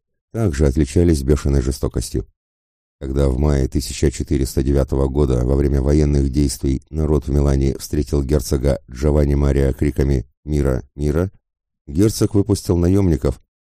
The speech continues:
усеявших город трупами. У него были собаки, разрывавшие людей на части. После смерти последнего Висконти герцогом миланским стал кондотьер Франческо Сфорца, человек бешеной энергии и способностей,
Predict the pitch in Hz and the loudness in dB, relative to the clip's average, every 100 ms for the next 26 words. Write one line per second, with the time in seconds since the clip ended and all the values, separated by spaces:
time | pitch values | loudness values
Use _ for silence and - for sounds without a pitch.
0 | - 92 113 98 82 90 67 69 67 - | -14 -6 2 2 2 0 0 0 -2 -2
1 | 64 - 55 - _ _ _ _ _ 90 | -4 -4 -6 -10 _ _ _ _ _ 0
2 | 92 92 87 85 - 80 87 - 67 - | 4 6 6 4 2 2 0 2 -2 -2
3 | 73 76 73 76 85 - 78 73 64 67 | -6 -4 0 2 0 0 0 2 2 2
4 | 67 - 64 - - _ _ _ _ _ | 0 0 -4 -4 -12 _ _ _ _ _
5 | _ _ _ _ - 71 71 65 73 71 | _ _ _ _ -6 -4 -2 -2 0 -2
6 | - - 67 - 73 65 65 65 65 - | 0 -2 -2 0 0 2 2 2 0 -2
7 | 87 90 - - _ _ _ _ 71 110 | -2 0 0 -2 _ _ _ _ -2 -2
8 | - 92 95 95 92 101 92 101 95 - | 2 2 4 4 4 2 0 -2 -2 -4
9 | - 92 - 85 80 - 87 92 - - | -2 -2 2 2 2 0 2 2 0 -16
10 | - 78 - 82 - 85 - 90 80 - | -4 -2 0 -2 0 -4 -4 -4 -4 -4
11 | 55 - _ _ _ _ - 95 107 110 | -6 -8 _ _ _ _ 0 4 4 4
12 | 87 90 98 90 85 78 80 95 90 85 | 2 4 4 4 4 6 6 4 4 4
13 | 82 - - - - 90 65 64 - 62 | 2 2 -4 -6 -2 0 0 -4 0 -2